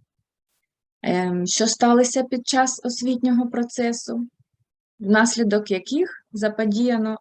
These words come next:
або шкоду здоров'я, або настала смерть здобувача освіти. Травма — це,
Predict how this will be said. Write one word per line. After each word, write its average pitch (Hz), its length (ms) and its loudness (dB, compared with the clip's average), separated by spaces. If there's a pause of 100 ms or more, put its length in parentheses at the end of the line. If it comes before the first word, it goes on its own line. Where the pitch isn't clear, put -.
або 185 520 -4
шкоду 170 520 -6
здоров'я, 285 680 2 (460)
або 196 520 -4 (140)
настала 226 640 2
смерть 196 600 -6
здобувача 180 760 -4
освіти. - 480 -8 (1300)
Травма — 349 480 4 (1800)
це, 269 420 0